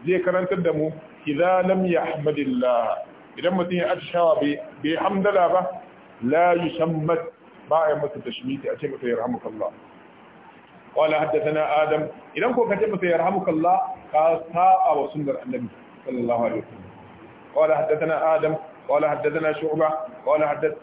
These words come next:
kada ka ce, "Ai to addu'a ne." Me yasa ba za a yi masa addu'a ba? Wanda ya fi ka tausayi, wanda aka aiko shi ya zama rahama lil alamin,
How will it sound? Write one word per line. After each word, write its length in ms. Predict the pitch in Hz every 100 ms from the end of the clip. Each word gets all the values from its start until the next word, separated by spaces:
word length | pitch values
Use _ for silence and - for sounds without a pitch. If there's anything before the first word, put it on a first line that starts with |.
| - -
kada 160 | 202 196
ka 80 | 175
ce, 60 | 180 -
"Ai 80 | 208
to 120 | -
addu'a 400 | - 143 - 160 247
ne." 140 | 123 - - - - - - 139
Me 120 | 180
yasa 160 | 202 175
ba 60 |
za 100 | 175
a 80 | 175
yi 80 | 170
masa 120 | 170
addu'a 360 | - 139 143 117
ba? 80 | 113 - - -
Wanda 320 | 123 214 226 196
ya 140 | 185
fi 200 | 180 196
ka 120 | -
tausayi, 560 | - 131 123 127 135 139 - - - - -
wanda 240 | 185 196 -
aka 180 | 190 196
aiko 340 | 180 175 185
shi 80 | 165
ya 60 | 139
zama 200 | - 160
rahama 420 | 190 180 170 135 143
lil 120 | 151
alamin, 680 | 160 202 202 180 160 165